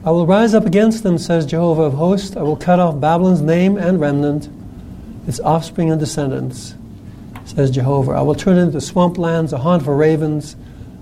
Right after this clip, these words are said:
I will sweep it with the broom of destruction," says Jehovah of hosts. And that word to sweep, he makes a clean sweep of it, like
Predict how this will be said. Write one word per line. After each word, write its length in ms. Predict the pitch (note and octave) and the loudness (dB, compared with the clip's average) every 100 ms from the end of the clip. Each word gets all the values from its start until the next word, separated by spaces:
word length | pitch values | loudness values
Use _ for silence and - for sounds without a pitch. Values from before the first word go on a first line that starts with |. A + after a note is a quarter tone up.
| - - | -14 -4
I 80 | |
will 120 | C#3 D3 | 0 0
sweep 360 | - G#3+ A3 | 0 2 2
it 80 | G3+ | 2
with 160 | E3+ - | 0 -4
the 60 | |
broom 280 | C3+ E3 F#3 | 0 4 4
of 100 | E3 | 4
destruction," 680 | C#3 - D#3 D3 - C#3+ C3+ | 0 -2 -2 -2 -6 -4 -4
says 260 | - C#3 | -4 -6
Jehovah 400 | B2 B2 C3+ C3 | -6 -4 -4 -4
of 140 | - B2 | -6 -8
hosts. 500 | B2 C3 B2+ - - - - - - - - - - - - | -6 -6 -8 -12 -16 -16 -16 -16 -14 -14 -14 -14 -14 -16 0
And 140 | D3 | 4
that 160 | D#3 E3+ | 4 4
word 260 | F3+ F3+ F3 | 4 2 2
to 80 | |
sweep, 540 | D#3 - - G#3 D#3+ - - - - - - - - - - - - | -4 -6 0 4 4 0 -12 -18 -20 -20 -20 -20 -20 -20 -20 -18 -4
he 140 | D3+ | 0
makes 260 | E3 E3 D#3 | 2 2 0
a 60 | |
clean 420 | C3 - F#3+ F#3 | -4 0 4 4
sweep 480 | D3+ - - F3 F3+ | 2 -4 -4 2 2
of 120 | F3+ - | 2 -8
it, 120 | - - - - - - - - | -12 -18 -20 -20 -20 -20 -20 -6
like 180 | D3 | -4